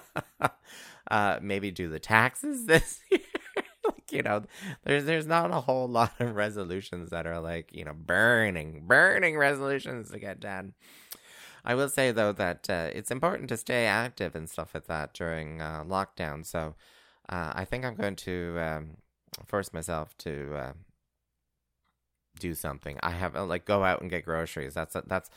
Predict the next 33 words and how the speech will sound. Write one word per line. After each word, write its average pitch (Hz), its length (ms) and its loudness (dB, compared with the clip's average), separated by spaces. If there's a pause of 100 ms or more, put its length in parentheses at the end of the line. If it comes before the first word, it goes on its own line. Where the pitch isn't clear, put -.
(340)
yeah, 123 140 0
it, 98 220 -2
it, 87 320 -6
it, 82 160 -10 (200)
it 120 100 -8
can 135 240 0
become, 82 680 -4 (680)
you 104 80 -4
know, 80 120 -2
when 90 200 -4
you're 90 180 0
an 90 80 -2
office 98 400 -2
worker 85 400 -4
working 87 320 -6
from 85 200 -8
home, 80 680 -6 (560)
um, 78 560 -8
with 135 160 -6
a - 20 -8
good 139 180 -4
job, 90 560 2
you're, 85 320 -6
y-, 69 200 -16 (160)
sometimes 110 640 -6 (460)
the 92 160 -6
indulgence 95 640 -2
is 80 240 -10
to, 78 340 -8 (100)
uh, 71 140 -6 (180)
order 85 520 -4
out, 80 560 -6 (340)
um, 76 600 -8